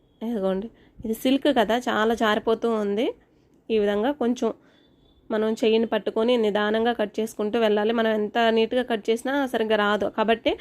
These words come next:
పిన్నులతో సెక్యూర్ చేసి మార్కింగ్ చేసుకొని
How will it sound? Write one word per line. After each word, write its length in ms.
పిన్నులతో 400
సెక్యూర్ 480
చేసి 340
మార్కింగ్ 460
చేసుకొని 480